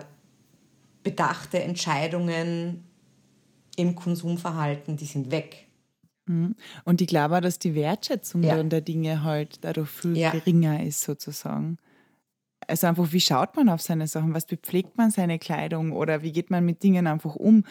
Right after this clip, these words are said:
Speaker 2: Ich glaub, das hat ganz, ganz enorm abgenommen in den, also in unserer Generation und den Generationen.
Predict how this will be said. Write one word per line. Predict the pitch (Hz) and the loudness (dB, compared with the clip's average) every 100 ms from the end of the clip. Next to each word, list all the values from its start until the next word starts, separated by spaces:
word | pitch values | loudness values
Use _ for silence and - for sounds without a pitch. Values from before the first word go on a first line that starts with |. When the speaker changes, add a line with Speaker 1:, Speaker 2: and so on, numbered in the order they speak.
| - - | -6 -16
Speaker 2:
Ich | 170 | -6
glaub, | 170 - | -6 -4
das | - - | -4 -4
hat | - - _ | -4 -8 _
ganz, | - 135 196 | -2 0 0
ganz | - 175 180 | 0 -2 -2
enorm | - 170 160 170 180 | 0 0 2 2 0
abgenommen | - 156 - 165 156 151 | -2 -4 -4 -6 -4 -2
in | 156 | -2
den, | 156 156 - | -2 -2 -4
also | 151 156 | -6 -4
in | 156 | 2
unserer | 190 185 180 156 | 4 4 2 0
Generation | 151 151 151 147 - 151 147 | 0 -2 -2 -4 -4 -4 -2
und | 143 143 | -4 -4
den | 147 | -4
Generationen. | 147 143 143 - 156 147 143 | -4 -4 -6 -4 -2 0 -2